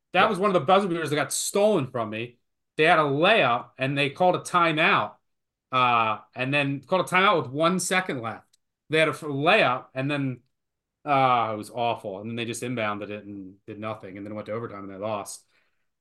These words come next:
Speaker 1: Uh, typical dog.
Speaker 2: I swear,
Speaker 1: Um,
Speaker 2: I swear I wasn't trying to trigger you there. It was just coincidental that that was <laughs> one of your many, uh, bad beats on the, the final possession.
Speaker 1: Yeah. Um, yeah, I'll, I'll have, by the way, I'll have my write-up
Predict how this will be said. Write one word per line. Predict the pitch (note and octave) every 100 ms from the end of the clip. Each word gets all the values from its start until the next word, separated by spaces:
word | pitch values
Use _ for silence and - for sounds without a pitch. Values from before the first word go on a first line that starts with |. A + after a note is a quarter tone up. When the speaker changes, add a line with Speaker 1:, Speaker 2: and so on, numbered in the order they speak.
| _
Speaker 1:
Uh, | C3+ A2+ G#2+ G2+
typical | - G#2 G2
dog. | G2+ G2 F#2+ - _ _
Speaker 2:
I | A#2+
swear, | D3+ D3 E3+
Speaker 1:
Um, | C3+
Speaker 2:
I | C3
swear | C#3+ F3+ E3
I |
wasn't | D3 C3 B2
trying | B2+ A2+
to | G2+
trigger | A2 F#2+
you | F#2
there. | G2 G2+
It | G2 B2 A2
was | A2+
just | G#2+ -
coincidental | B2 A#2 A2+ G#2+ G2+ F#2+
that | F#2+ F#2+
that | G2+ G2+
was | G#2 G#2 A#2
<laughs> | E3
one | C3+ A#2+
of | A#2
your | A2 G#2
many, | G#2 G2+ G2 F#2+
uh, | G2 G2
bad | F#2 F#2+ F#2+
beats | G#2 F#2+ -
on | F#2+
the, | G2 G2+ G#2+ -
the | G#2+
final | G2+ F#2+
possession. | F#2+ F#2 F#2+ G2 A#2 - - _ _ _ _ _ _
Speaker 1:
Yeah. | A#2+ G#2+ G#2+ _ -
Um, | B2+ C3+ C3 B2+ B2 A#2+ _ _ _ _ _ _ _ _ -
yeah, | C#3 A2+
I'll, | A#2+ D3+
I'll | - F#3+
have, | A3+ D#3
by | E3
the | E3
way, | D3
I'll | C3+
have | E3+
my | D3+
write-up | B2 C3+ D3 C#3 B2+ -